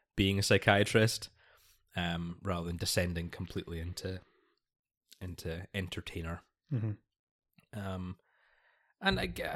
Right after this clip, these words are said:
Speaker 1: yeah, I don't know. I see where he's coming from, but at that point in his career, like, he's clearly had the taste for being a presenter.
Speaker 2: Yeah.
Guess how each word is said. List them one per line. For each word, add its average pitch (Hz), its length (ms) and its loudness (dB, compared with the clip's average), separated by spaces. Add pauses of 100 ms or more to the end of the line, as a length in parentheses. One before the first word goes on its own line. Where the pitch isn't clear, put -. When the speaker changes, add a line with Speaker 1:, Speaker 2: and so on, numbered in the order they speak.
(220)
Speaker 1:
yeah, 165 380 4 (1160)
I 143 80 2
don't 104 120 2
know. 90 220 -2 (1400)
I 170 40 2
see 285 180 4
where 208 140 10
he's 104 100 6
coming 104 320 4
from, 110 400 8 (680)
but 120 240 8 (520)
at 127 140 0
that 170 240 10
point 160 280 6
in 143 60 0
his 127 140 0
career, 101 460 2
like, 95 400 -2 (760)
he's 113 180 -4
clearly 147 320 4
had 127 200 0
the 123 60 2
taste - 420 -4
for 123 160 2
being 123 480 0 (320)
a 120 80 -6
presenter. 131 640 2 (160)
Speaker 2:
Yeah. 104 160 6